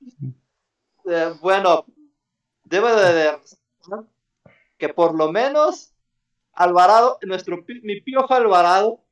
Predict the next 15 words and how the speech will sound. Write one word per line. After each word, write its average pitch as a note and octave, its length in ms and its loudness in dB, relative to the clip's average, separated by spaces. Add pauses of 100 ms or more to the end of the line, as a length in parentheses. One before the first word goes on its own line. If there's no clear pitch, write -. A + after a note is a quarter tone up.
(160)
fue G#3+ 300 -6
el F3 200 -10
que E3+ 100 -12
no F3 140 -18
fue, G3+ 360 -12
el E3 220 -20
que D3 160 -14
quisiera A#3 560 -2 (840)
que F3 120 -4
la E3+ 100 2
derrota G#3+ 320 0
fuera G3 240 -2
por D#3+ 160 -4
la C3+ 140 -2
mínima. C#3+ 380 -10